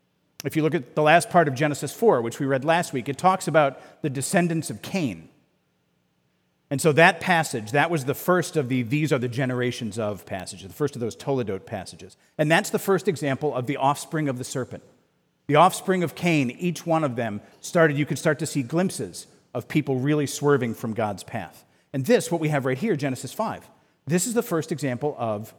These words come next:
the other path, the offspring of the woman. And that's why this is important, because the offspring of the woman is the thing that fulfills God's promise that he made to Adam and Eve back in the Garden of Eden. The offspring of the woman would crush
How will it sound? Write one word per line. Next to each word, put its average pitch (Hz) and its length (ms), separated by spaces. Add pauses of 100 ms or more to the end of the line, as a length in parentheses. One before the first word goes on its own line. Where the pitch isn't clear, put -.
the 143 100
other 151 160
path, - 400 (200)
the 131 140
offspring 143 520
of 117 100
the 117 80
woman. 92 300 (1800)
And 120 140
that's 151 300
why 156 120
this 143 200
is 135 100
important, 123 460
because 127 240
the 143 120
offspring 156 500
of 160 80
the 170 80
woman 120 360 (420)
is 127 180
the 127 100
thing 180 720
that 139 120
fulfills 165 540
God's 143 300
promise 139 460
that 123 120
he 131 80
made 135 300
to 131 120
Adam 131 220
and 117 80
Eve 113 160
back 113 220
in 123 60
the 120 60
Garden 101 280
of 120 100
Eden. 160 220 (680)
The 180 100
offspring 175 460
of 151 80
the 160 80
woman 151 320
would 135 160
crush - 460